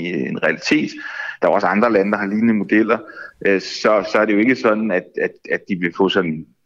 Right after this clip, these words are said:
altså, det er jo ikke, det er jo, de, det er jo ikke forhold, som de, dem, der søger om asyl, det er ikke noget, som de ønsker, og derfor vil de jo også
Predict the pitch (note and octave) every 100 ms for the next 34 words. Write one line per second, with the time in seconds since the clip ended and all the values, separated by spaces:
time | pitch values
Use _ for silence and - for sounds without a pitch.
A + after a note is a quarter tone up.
0 | _ _ - - - D2+ E2+ - D#2+ -
1 | G2+ E2+ F#2+ F2+ G2+ A2 - G#2 A2 F2+
2 | F2 G2 - A2 G#2 - - G#2 G#2 F2+
3 | E2 - - A#2 A2+ G#2+ F#2+ - G#2+ F#2+
4 | G2+ A2+ G#2+ G#2 G#2 A2+ A2 A2 - F#2+
5 | F#2 G#2+ G#2+ G2 F#2+ G#2+ G2+ F#2+ G2